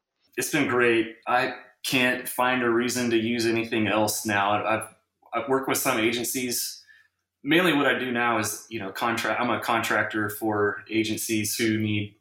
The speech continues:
a developer. So they either need extra help or they just don't have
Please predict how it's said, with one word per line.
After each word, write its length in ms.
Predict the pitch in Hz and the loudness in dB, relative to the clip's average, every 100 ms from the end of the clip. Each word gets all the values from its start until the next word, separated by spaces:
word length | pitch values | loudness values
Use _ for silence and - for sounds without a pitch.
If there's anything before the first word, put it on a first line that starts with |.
| - | -8
a 80 | |
developer. 760 | 110 110 107 101 110 107 104 - - _ _ _ - | -2 0 2 2 2 0 -2 -8 -20 _ _ _ -6
So 120 | 123 | 2
they 120 | 117 | 2
either 520 | 113 117 117 113 107 | 2 -2 2 2 0
need 320 | 92 123 113 - _ _ _ _ | -2 -2 -4 -10 _ _ _ _
extra 320 | 127 - 135 | -2 0 2
help 300 | 117 127 127 | 4 4 4
or 100 | 120 | 2
they 140 | 113 113 | -2 -2
just 200 | 110 107 | -2 -2
don't 180 | 113 107 | -2 0
have 300 | 110 110 | 0 -2